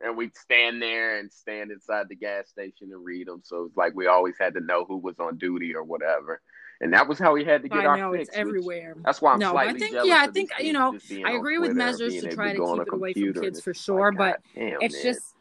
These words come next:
Speaker 2: the internet is so
Speaker 1: It would've been
Speaker 2: inundated.
Speaker 1: such a
Speaker 2: Like, I was looking up a, f-, an, an, you know, like, a French manicure,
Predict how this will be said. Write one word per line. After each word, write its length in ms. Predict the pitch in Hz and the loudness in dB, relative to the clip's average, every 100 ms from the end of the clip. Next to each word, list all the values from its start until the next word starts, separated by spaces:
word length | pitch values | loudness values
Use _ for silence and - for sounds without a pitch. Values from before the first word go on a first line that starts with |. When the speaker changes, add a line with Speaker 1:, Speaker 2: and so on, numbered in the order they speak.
| _ | _
Speaker 2:
the 180 | 214 196 | -6 -2
internet 380 | 247 269 247 214 | 0 2 2 0
is 100 | 208 | -6
so 320 | - 226 226 | -2 0 0
Speaker 1:
It 120 | - | 0
would've 140 | - 190 | 0 2
been 80 | 226 | 2
Speaker 2:
inundated. 380 | 214 214 - 214 | 2 2 2 0
Speaker 1:
such 40 | |
a 20 | 190 | -4
Speaker 2:
Like, 360 | 180 - _ _ _ _ _ _ _ _ _ _ _ _ _ _ _ _ | -6 -8 _ _ _ _ _ _ _ _ _ _ _ _ _ _ _ _
I 200 | 180 226 | 2 2
was 140 | 294 277 262 | 2 -8 -14
looking 280 | 294 285 262 | -10 -2 -2
up 120 | 262 | 0
a, 40 | 226 | -2
f-, 180 | 208 - | -2 -4
an, 220 | 214 208 - | -4 -2 -4
an, 320 | 208 208 214 - | -4 -2 -4 -2
you 140 | 240 | 0
know, 180 | 254 254 - | 2 0 -2
like, 160 | 214 208 | -4 -2
a 80 | 196 | -4
French 340 | 233 226 233 | 0 -2 0
manicure, 640 | 214 214 226 - 254 269 | -2 -2 -4 -4 -4 -4